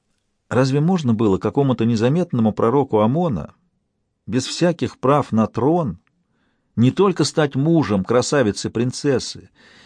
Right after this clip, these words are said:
и перейти из безвестности во дворец фараонов, но затмить своим правлением блистательную Хатшепсут и сотворить первую в истории великую империю? Тутмос третий стал всесильным правителем,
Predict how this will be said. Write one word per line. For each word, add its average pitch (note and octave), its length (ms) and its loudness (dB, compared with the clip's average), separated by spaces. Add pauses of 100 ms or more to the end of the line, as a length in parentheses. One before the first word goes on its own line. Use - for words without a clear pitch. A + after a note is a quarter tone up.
(120)
и G2 120 0
перейти C3+ 480 2
из C3 260 0
безвестности C3+ 800 0
во G2 160 0
дворец B2 340 2
фараонов, C3 640 0 (200)
но C3 260 2
затмить D3+ 720 0
своим A#2 340 2
правлением A2+ 800 0 (460)
блистательную D3 840 0
Хатшепсут - 840 -2 (720)
и B2+ 100 4
сотворить D3 600 0 (140)
первую E3+ 440 2
в C3+ 60 4
истории E3+ 420 2
великую C#3+ 480 0
империю? G#2+ 540 -4 (1080)
Тутмос D3 400 2
третий D#3 380 2
стал C#3 320 0
всесильным C#3+ 640 0
правителем, C#3 720 -2